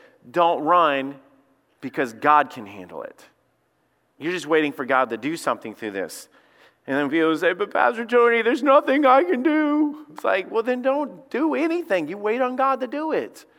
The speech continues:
If you've done all that you can and you know this is the direction that God's led you to do, then just follow God.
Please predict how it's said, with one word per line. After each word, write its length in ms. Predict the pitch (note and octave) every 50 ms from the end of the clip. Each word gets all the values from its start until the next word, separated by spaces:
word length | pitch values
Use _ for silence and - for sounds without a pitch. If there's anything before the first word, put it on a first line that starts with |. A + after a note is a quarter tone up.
| _ _ _ _ _ _ _ _ _ _ _ _ _ _ _ _
If 160 | - G3+ F#3+ G#3+
you've 120 | A3+ G3
done 200 | A#3+ A#3+ B3+ B3+
all 140 | B3 A#3+ A#3+
that 200 | A#3 A#3 A#3 -
you 60 | G#3+
can 460 | G#3 - G#3+ A#3 A#3+ A#3+ A3+ G#3 G3
and 160 | D3+ E3+ F3+
you 80 | F#3 G3
know 240 | F#3+ G#3 G#3+ A3+ A3
this 180 | A3+ A3 -
is 100 | G3+ F#3
the 100 | F3 G3+
direction 420 | F#3 F#3 G3+ G3+ G3+ G3 - - F#3+
that 80 | F#3+
God's 260 | F3+ G3 G3 G3 F#3 F#3
led 160 | G3+ G3+ F3
you 100 | F3 F#3+
to 100 | F#3+ G3+
do, 200 | G3 C4+ C4 B3
then 200 | F3 E3 F3+ F3+
just 180 | F3 G3+ F#3 -
follow 380 | - - F#3 F#3+ G3 G3+ G3
God. 360 | F#3 G#3 G#3 A#3+ B3 - C3